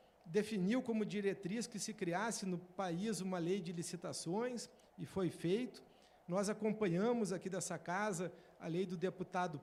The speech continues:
Ponte, eh, à época, indo propondo emendas,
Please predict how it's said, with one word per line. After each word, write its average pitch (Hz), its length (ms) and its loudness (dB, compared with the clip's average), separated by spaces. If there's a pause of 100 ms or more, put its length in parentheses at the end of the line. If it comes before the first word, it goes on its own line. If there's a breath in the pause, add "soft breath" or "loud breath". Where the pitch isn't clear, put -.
Ponte, 220 500 0 (480 loud breath)
eh, 156 480 -2
à 151 80 -4
época, 208 680 -2
indo 185 280 -2 (480)
propondo 196 500 4
emendas, 180 960 2